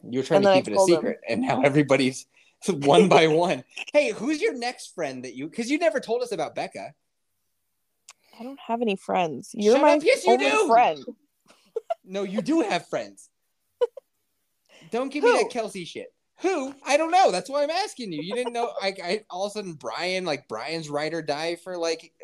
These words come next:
Speaker 1: hanging out with the crew. I like that. Like, Becca seems interested. She showed up for a minute and then left. But she did
Speaker 2: Where
Speaker 1: take
Speaker 2: the
Speaker 1: that picture,
Speaker 2: fuck is
Speaker 1: Brian.
Speaker 2: Kelsey?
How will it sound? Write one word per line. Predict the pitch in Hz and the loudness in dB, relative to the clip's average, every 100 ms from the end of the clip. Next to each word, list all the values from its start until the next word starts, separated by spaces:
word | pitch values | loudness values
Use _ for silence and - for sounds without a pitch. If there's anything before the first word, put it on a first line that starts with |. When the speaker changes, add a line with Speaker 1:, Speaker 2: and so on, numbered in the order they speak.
| - - | -20 -10
Speaker 1:
hanging | 156 170 170 | -2 2 2
out | 165 | 0
with | 165 | -2
the | 156 | -4
crew. | - 175 175 | 0 2 4
I | 156 | 2
like | 110 120 123 | 0 -2 2
that. | 160 175 - - _ _ - | 2 2 -2 -20 _ _ 0
Like, | 131 127 | 0 0
Becca | 135 185 214 | -2 2 2
seems | 190 - 190 196 185 - | 2 0 -2 -2 -4 -4
interested. | 170 180 196 190 196 190 | -6 -4 -4 -2 -6 -6
She | - 151 139 - | -4 -4 -4 -8
showed | - 180 160 | -4 -2 -2
up | - | -2
for | - | -2
a | 127 | -2
minute | 127 151 | 0 -2
and | 139 | -4
then | 127 | -4
left. | 135 175 _ _ _ _ _ _ _ _ _ _ _ _ _ _ _ _ _ _ _ | -4 -6 _ _ _ _ _ _ _ _ _ _ _ _ _ _ _ _ _ _ _
But | - 156 | -6 -6
she | 196 | -6
did | 220 | -2
Speaker 2:
Where | 202 | 0
Speaker 1:
take | 196 | 0
Speaker 2:
the | |
Speaker 1:
that | 170 | 0
picture, | 175 294 120 | 2 0 0
Speaker 2:
fuck | |
is | |
Speaker 1:
Brian. | 117 104 | -4 -6
Speaker 2:
Kelsey? | 98 90 - - - | -8 -12 -14 -20 -20